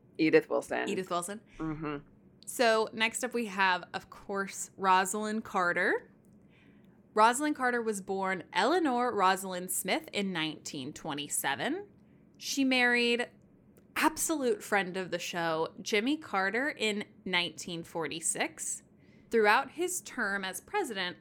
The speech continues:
Speaker 2: Rosalind Carter was one of his closest advisors.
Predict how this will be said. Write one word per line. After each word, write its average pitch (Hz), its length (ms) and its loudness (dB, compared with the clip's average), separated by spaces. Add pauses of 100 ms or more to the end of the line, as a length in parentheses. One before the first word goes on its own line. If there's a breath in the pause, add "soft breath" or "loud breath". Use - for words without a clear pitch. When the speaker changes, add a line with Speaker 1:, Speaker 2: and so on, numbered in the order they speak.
(120)
Speaker 2:
Rosalind 262 500 2
Carter 202 400 -2
was 190 200 -8
one 185 160 -4
of 185 120 -8
his 185 260 -6 (160)
closest 262 720 -2
advisors. 180 840 -4